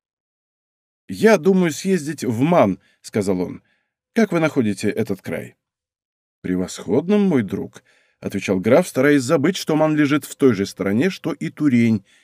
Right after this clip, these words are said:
и поэтому через два дня Д'Артаньян мог бы ехать с ним вместе.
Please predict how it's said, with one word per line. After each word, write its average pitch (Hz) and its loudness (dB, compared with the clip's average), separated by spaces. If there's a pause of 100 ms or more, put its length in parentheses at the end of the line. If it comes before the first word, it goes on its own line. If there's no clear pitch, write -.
(120)
и 98 -4
поэтому 117 2
через 110 -2
два 101 0
дня 101 2
Д'Артаньян 117 0
мог 143 0
бы 139 0
ехать 107 -4
с - -16
ним 101 -2
вместе. - -12